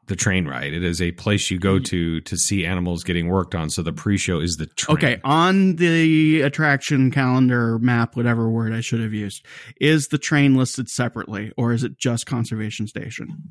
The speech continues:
Speaker 1: I think it's just conservation
Speaker 3: I think
Speaker 1: station.
Speaker 3: it probably is.
Speaker 2: We'll have to check on that.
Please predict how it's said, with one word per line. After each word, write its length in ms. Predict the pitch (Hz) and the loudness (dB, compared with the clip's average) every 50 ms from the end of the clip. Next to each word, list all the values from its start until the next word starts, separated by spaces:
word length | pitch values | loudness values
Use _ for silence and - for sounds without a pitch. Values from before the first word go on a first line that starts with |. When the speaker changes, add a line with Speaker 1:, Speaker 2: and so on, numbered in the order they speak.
| - - | -14 -12
Speaker 1:
I 120 | - 90 | -12 -10
think 260 | - - 104 117 117 | -6 -2 -2 0 0
it's 120 | 110 - - | -2 -4 -4
just 200 | - 90 85 - | -6 -6 -6 -6
conservation 560 | - 82 78 - - 78 78 78 78 - 71 82 - - | -6 -8 -8 -8 -10 -10 -10 -10 -10 -12 -12 -6 0 2
Speaker 3:
I 20 | 131 | 2
think 60 | 135 | 4
Speaker 1:
station. 160 | - 208 226 | 4 4 4
Speaker 3:
it 60 | 175 | 4
probably 340 | - 139 123 120 113 104 110 | 2 0 -2 -2 -2 -2 -2
is. 240 | 139 135 107 - - | -2 -2 -2 -4 -4
Speaker 2:
We'll 100 | - - | -6 -6
have 60 | - - | -6 -8
to 60 | 78 | -8
check 240 | - - 98 - - | -6 -6 -6 -6 -6
on 120 | 76 78 | -8 -6
that. 260 | 85 95 82 73 - | -6 -6 -6 -6 -10